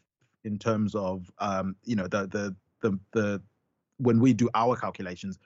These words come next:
are the Premier League going to see it the same way? Are they going to see the exceptions we see as exceptions or not? Um, so I think, yeah, so, so that's the big issue in terms of where clubs are looking at it and saying, "Let's rather be cautious.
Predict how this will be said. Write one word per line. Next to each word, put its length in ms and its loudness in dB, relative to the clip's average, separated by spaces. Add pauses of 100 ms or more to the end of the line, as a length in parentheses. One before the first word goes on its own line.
(140)
are 80 0
the 60 0
Premier 360 0
League 240 2
going 220 -2
to 100 -12
see 240 -2
it 100 -4
the 80 -6
same 320 0
way? 260 0
Are 120 -4
they 140 4
going 180 2
to 100 -6
see 240 -2
the 120 -2
exceptions 640 -2
we 180 2
see 340 -4 (260)
as 140 0
exceptions 720 0
or 140 2
not? 420 2 (440)
Um, 340 2
so 140 -2
I 60 0
think, 160 0
yeah, 240 -2
so, 280 -6
so 120 -2
that's 260 -2
the 100 -4
big 260 -4
issue 380 -6
in 100 -6
terms 300 -2
of 140 -6 (420)
where 280 2
clubs 400 -2
are 40 -4
looking 360 -4
at 100 -4
it 80 -6
and 100 -4
saying, 240 -4
"Let's 260 -2
rather 240 2
be 160 -4
cautious. 600 -6